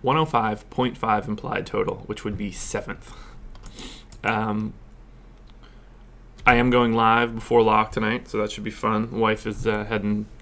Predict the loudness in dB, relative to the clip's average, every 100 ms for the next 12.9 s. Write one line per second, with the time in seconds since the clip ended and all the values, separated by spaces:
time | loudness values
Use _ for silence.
0 | -2 2 2 2 4 4 0 0 0 -2
1 | -8 -4 -4 -4 -10 -18 -16 -14 -12 -8
2 | 0 0 0 -2 -2 0 -2 -4 0 2
3 | 2 0 -4 -2 0 0 -2 -8 -16 -12
4 | -4 -2 -2 -4 -4 0 0 0 -6 -10
5 | -16 -20 -20 -20 -18 -20 -20 -20 -20 -20
6 | -20 -20 -18 -16 -14 -14 -16 -18 -16 -18
7 | -18 -20 -20 -20 -20 -20 -18 -18 -18 -16
8 | -8 0 2 4 4 2 2 0 -4 0
9 | -2 -2 0 2 2 2 0 0 0 2
10 | 2 2 2 2 2 2 2 4 2 2
11 | 0 -2 -4 -4 -6 -6 -8 -10 -10 -10
12 | -10 -10 -8 -4 0 -2 -2 -6